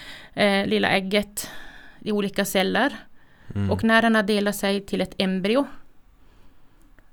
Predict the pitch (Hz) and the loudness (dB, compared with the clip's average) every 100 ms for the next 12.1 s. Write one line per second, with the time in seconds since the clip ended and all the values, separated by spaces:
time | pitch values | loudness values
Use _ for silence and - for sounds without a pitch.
0 | - - 214 220 233 - - 220 190 180 | -16 -6 0 2 0 -6 -4 -2 -2 0
1 | 220 262 - - - _ _ - - 113 | -2 -2 -8 -8 -16 _ _ -20 -6 0
2 | 110 95 95 - - 277 247 - 190 - | 2 2 0 -2 2 2 2 -2 -6 -6
3 | 170 208 262 233 233 226 220 208 185 - | -6 -4 0 2 2 2 2 2 0 -4
4 | - 226 214 - 254 277 - - - - | -4 -4 -2 4 4 4 -12 -16 2 4
5 | - - - - - - 190 226 277 254 | 4 2 -4 -10 -2 2 4 6 6 6
6 | 220 220 233 226 180 180 196 208 202 196 | 4 6 6 8 6 6 6 4 2 0
7 | 202 - - 214 214 214 247 269 - 214 | 0 -2 4 4 6 8 8 10 8 8
8 | 208 208 220 220 233 277 196 196 - 123 | 8 8 8 8 8 6 6 2 4 8
9 | 120 117 277 277 226 226 220 - 190 196 | 8 10 8 8 6 6 4 2 0 2
10 | - 190 247 233 220 208 196 - 254 254 | 4 4 6 4 2 2 2 0 -2 2
11 | 220 190 - - 202 196 175 165 - 175 | 0 0 -2 0 2 2 0 -2 -2 0